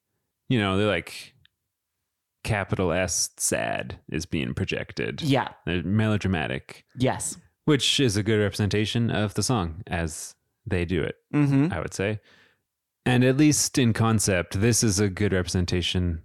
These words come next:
Speaker 1: of the song the way Leonard does it.
Speaker 2: Yes.
Speaker 1: There's actually light in it.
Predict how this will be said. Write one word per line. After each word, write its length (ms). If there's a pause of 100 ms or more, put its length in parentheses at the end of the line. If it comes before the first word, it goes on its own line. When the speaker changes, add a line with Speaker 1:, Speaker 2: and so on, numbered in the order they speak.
(120)
Speaker 1:
of 120
the 80
song 260
the 60
way 140
Leonard 320
does 240
it. 180 (200)
Speaker 2:
Yes. 280
Speaker 1:
There's 340
actually 760 (120)
light 520 (120)
in 160
it. 280